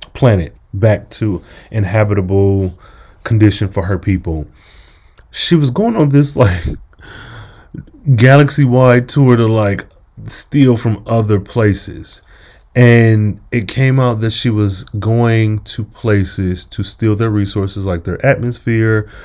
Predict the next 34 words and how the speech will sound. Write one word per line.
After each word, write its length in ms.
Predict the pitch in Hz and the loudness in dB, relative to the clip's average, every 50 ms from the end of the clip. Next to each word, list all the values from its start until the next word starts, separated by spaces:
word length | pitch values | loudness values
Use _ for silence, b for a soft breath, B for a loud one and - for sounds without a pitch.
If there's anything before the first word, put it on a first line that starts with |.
| B B B B B - | B B B B B -8
their 380 | 95 90 95 92 92 90 90 | -4 0 0 2 2 2 0
water, 720 | 87 82 87 101 107 107 107 107 104 104 101 98 98 98 98 | 0 0 2 4 4 6 6 6 6 4 4 4 4 2 0
their 200 | 92 90 82 85 | 0 -2 -4 -6
sun, 480 | - - - - 110 104 101 101 98 92 | -6 -6 -4 -2 0 2 2 2 0 0
and 140 | 90 90 | -2 -2
this 200 | 90 98 95 - | -2 -4 -4 -4
and 100 | - 87 | -4 -2
that. 240 | 92 98 95 92 - - - - _ _ _ - - _ _ _ - - - - | 0 0 0 0 -2 -6 -12 -20 _ _ _ -20 -20 _ _ _ -20 -20 -10 -4
And 100 | - 101 | 0 2
it 60 | 98 | 2
was 160 | 95 92 90 | 2 2 0
all 240 | 98 95 101 98 95 | 0 0 2 0 0
places 540 | 98 - 110 98 92 - - 98 90 87 85 | 0 0 -2 -2 -2 -2 -4 -6 -6 -4 -4
that 340 | 90 90 87 87 82 - - - - - _ _ _ _ _ _ - - - | -2 -2 -2 -2 -4 -6 -8 -16 -20 -20 _ _ _ _ _ _ -20 -14 -12
Carol 760 | - - - 127 113 104 98 95 92 90 90 90 85 - - - | -12 -4 -2 0 2 2 2 0 0 0 -2 -2 -4 -6 -10 -6
loved, 540 | - 98 104 101 98 90 78 73 80 - - | -4 0 0 2 2 0 -2 -6 -10 -14 -14
where 160 | 98 87 85 | -14 -14 -14
people 340 | 82 - - 107 92 98 101 | -10 -8 -6 -6 -4 -4 -4
who 80 | 98 95 | -6 -6
she 180 | - - - | -6 -6 -6
loved 320 | 95 92 90 90 90 85 87 | -4 -2 -2 -2 -4 -4 -4
were 160 | 87 85 85 | -6 -6 -4
there. 440 | 80 85 90 85 78 76 - - B B B B B B B B B B B B | -4 -4 -6 -6 -8 -10 -14 -18 B B B B B B B B B B B B
And 100 | 104 110 | 0 2
I 80 | 113 | 2
thought 160 | 104 117 107 - | 2 2 0 2
that 100 | 110 101 | 2 2
was 200 | 98 95 87 85 | 2 0 0 -2
very 380 | 80 82 92 92 95 92 92 87 | -2 -2 0 0 0 0 -2 -4
smart. 500 | - - - 95 92 90 85 80 76 B B B B B | -6 -6 -4 -2 -2 -2 -2 -4 -6 B B B B B
But 80 | - 104 | -4 -2
I 60 | 104 | 0
will 320 | 98 98 113 127 139 143 139 | 0 2 4 6 6 6 4
say, 580 | 139 - - 107 98 95 92 90 87 87 85 | 2 0 0 0 2 2 2 0 0 -2 -4